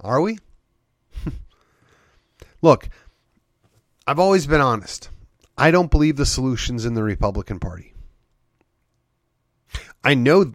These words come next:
part of the problem is in the Democrat Party. But really and truly, I think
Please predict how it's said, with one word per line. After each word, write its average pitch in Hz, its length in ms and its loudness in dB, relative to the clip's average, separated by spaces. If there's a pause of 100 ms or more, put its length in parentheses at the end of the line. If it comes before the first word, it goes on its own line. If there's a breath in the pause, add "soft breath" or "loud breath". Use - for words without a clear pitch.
part 127 180 6
of 104 60 -4
the 87 60 -10
problem 131 500 2
is 98 140 -4
in 101 80 -4
the 98 80 -2
Democrat 104 560 -6
Party. 92 340 -8 (2000)
But 156 120 6
really 180 460 4 (240)
and 104 100 -8
truly, 131 440 -2
I 117 140 -4
think 113 300 -6